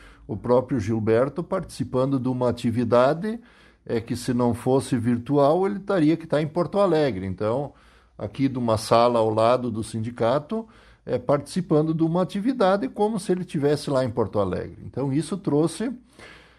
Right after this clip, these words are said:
é, de uma certa forma, é,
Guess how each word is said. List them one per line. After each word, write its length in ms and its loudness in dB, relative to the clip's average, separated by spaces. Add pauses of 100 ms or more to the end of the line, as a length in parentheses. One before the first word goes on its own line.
(140)
é, 180 -2
de 100 -4
uma 160 2
certa 420 2
forma, 680 2 (420)
é, 720 -2